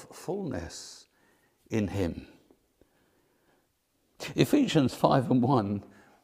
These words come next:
it tells us to imitate God. It's a bit strong, isn't it? "Be an imitator of God," it says. And it goes on to say,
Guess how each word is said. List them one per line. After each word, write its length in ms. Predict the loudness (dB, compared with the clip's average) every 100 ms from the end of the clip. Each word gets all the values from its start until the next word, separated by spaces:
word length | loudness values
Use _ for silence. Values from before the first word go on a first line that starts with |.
| _ _ _ -8
it 180 | -8
tells 340 | -4 -4 -2 -4
us 120 | -4
to 200 | -6 -8
imitate 640 | -6 -6 -6 -6 -6 -6
God. 400 | 0 2 2 0 -6 -20 _ _ _ _ _ _ _ _ _
It's 120 | -8
a 40 |
bit 220 | -6 -8
strong, 560 | -10 -14 -12 -10 -10 -10
isn't 260 | -8 -6 -8
it? 180 | -8 -16 -20 _ _ -20 _ 0
"Be 160 | 4
an 140 | 4 4
imitator 800 | 2 2 2 2 2 2 0 0
of 120 | 2
God," 260 | 0 2
it 180 | 0 -2
says. 500 | -6 -4 -4 -8 -16 -20 _ _ _ _
And 120 | -4 -2
it 100 | 0
goes 280 | 2 2
on 160 | 2 2
to 180 | -2 -2
say, 220 | 0